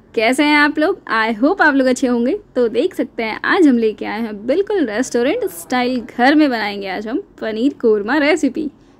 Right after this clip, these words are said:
जो कि खाने में तो डिलीशियस है ही और बनाना बहुत सिंपल है। बिल्कुल कम मसालों में और बिल्कुल घर के मसालों में, कोई भी आपको एक्स्ट्रा इंग्रेडिएंट नहीं चाहिए इसमें। जो घर में मसाले पड़े होते हैं बस उसी से हम बिल्कुल ये रेस्टोरेंट स्टाइल पनीर कोरमा बना के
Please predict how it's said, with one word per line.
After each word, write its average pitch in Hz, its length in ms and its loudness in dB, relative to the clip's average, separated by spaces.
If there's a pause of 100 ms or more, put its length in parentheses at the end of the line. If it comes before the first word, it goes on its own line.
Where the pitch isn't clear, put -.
(180)
जो 196 120 -4
कि 254 180 -2
खाने 220 320 0
में 220 120 -4
तो 254 100 2
डिलीशियस 226 540 -2
है - 120 -10
ही 247 160 0 (440)
और 349 180 2
बनाना 214 420 0 (160)
बहुत 381 320 0
सिंपल 220 340 0
है। 202 80 -2
बिल्कुल 247 380 -4 (120)
कम 277 220 4
मसालों 226 420 -2
में 277 160 0
और - 260 -6
बिल्कुल 240 360 0
घर 240 340 -4
के 311 140 0
मसालों 254 360 0
में, 254 120 -6
कोई 247 240 -2
भी 269 100 -4
आपको 254 220 -6
एक्स्ट्रा - 360 -6
इंग्रेडिएंट 220 600 -2
नहीं 220 200 -2
चाहिए 254 280 2
इसमें। 269 240 2 (420)
जो 403 160 0
घर 285 160 4
में 269 100 2
मसाले 269 340 2
पड़े 214 300 -4
होते 262 200 2
हैं 285 160 0 (460)
बस 427 240 2
उसी 302 300 4
से 285 120 2
हम 262 220 4
बिल्कुल 240 260 0
ये 247 140 4
रेस्टोरेंट 247 500 2
स्टाइल 247 360 -2 (120)
पनीर 262 300 4
कोरमा 233 280 0
बना 208 240 -6
के 262 80 -8